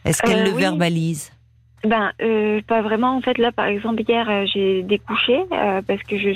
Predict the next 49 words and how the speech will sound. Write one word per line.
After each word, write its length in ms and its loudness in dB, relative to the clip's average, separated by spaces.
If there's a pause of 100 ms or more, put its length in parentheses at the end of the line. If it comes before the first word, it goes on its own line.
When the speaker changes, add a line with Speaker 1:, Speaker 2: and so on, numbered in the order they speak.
Speaker 2:
supportais 380 -2
plus 240 -2
l'en-, 180 2 (1000)
j'avais 300 2
l'impression 320 -2
d'être 200 -2 (140)
piégée. 420 2
En 100 0
fait, 200 -2
j'arrivais 440 0
à, 120 -2 (380)
j'arrivais 440 0 (420)
pas 160 2
à 40 0
parler 640 -2
parce 160 -8
que 100 -6
quand 480 2
je 100 -2
lui 140 2
parlais, 340 0
c'est 60 -8
comme 260 0
si 60 0
elle 100 2
m'écoutait 440 0
pas. 300 0
En 60 -4
fait, 200 -2
souvent, 260 -2
quand 160 -2
je 80 2
parle, 380 0
elle 120 2
a 60 0
un 120 -4
grand 220 0
moment 320 2
de 100 -4 (140)
silence 440 2
derrière 420 0
et 200 -2
des 140 -2
fois, 160 -2
je 140 -2
suis 140 -2
obligée 200 -4
de 80 -2
lui 100 -2